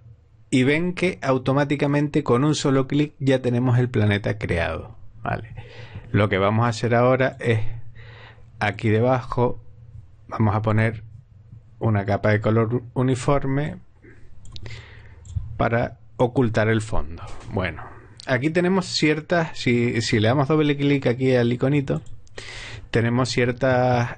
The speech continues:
eh, propiedades, ¿vale? De la, de este objeto tres D. Y como ven tenemos, si yo pincho aquí, tenemos los tres ejes, ¿vale? ¿Por qué es interesante hacerlo así? Porque nosotros podemos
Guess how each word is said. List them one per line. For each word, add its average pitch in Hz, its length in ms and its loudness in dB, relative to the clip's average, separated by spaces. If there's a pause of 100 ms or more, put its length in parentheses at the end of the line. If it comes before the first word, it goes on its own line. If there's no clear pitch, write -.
eh, 107 340 4
propiedades, 98 720 -2
¿vale? 139 240 2
De 101 120 0
la, 101 280 0
de 110 240 2
este 110 400 2
objeto 107 380 2
tres 107 260 -2
D. - 200 -8 (640)
Y 107 140 0
como 104 260 2
ven 123 240 0
tenemos, 135 460 0 (1300)
si - 200 0
yo 98 140 2
pincho 117 280 0
aquí, 143 300 0 (320)
tenemos 120 460 2 (1040)
los 117 320 2
tres 120 300 0
ejes, 82 360 -4 (640)
¿vale? - 320 -2 (140)
¿Por 110 200 0
qué 151 80 0
es 156 60 4
interesante 175 520 0
hacerlo 156 300 0
así? 139 180 -2
Porque 107 220 0
nosotros 131 380 -2
podemos 139 520 2